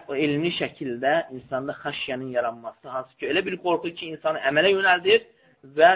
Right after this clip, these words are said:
günahlardan çəkindirir. Və huve məqsadun tərbəviyyun yetəvəqqahul murabbun fi tərbiyyətil vələd.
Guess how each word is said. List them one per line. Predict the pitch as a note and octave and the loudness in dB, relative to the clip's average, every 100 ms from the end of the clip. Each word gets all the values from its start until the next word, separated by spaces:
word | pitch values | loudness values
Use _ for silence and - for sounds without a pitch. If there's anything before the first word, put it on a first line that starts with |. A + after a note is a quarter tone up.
| D#3+ | 2
günahlardan | D3+ B2+ B2+ A#2 B2 - | -4 -4 2 2 2 -8
çəkindirir. | G2+ G#2 F#2+ F2+ _ _ _ _ - - | -16 -20 -20 -20 _ _ _ _ -20 -6
Və | C#3 D#3 | 4 6
huve | G#3 G#3+ | 6 6
məqsadun | A3+ A3+ G#3+ G3+ | 6 4 -2 0
tərbəviyyun | G3 F3 E3+ F3 G#3 F#3+ F3 | 0 4 4 4 2 0 -2
yetəvəqqahul | E3+ E3 E3 D#3 D3+ E3+ D#3+ D#3 - F#3+ F3+ D#3+ | 0 2 4 4 2 0 2 2 2 0 0 -2
murabbun | D3+ C#3+ D3 E3 D3+ A#2+ | 4 4 2 -2 -4 -4
fi | C3 | -10
tərbiyyətil | C3+ C#3 C#3 D3 C#3+ | -2 -2 -2 -8 -6
vələd. | C3 C#3+ C3+ | 0 0 0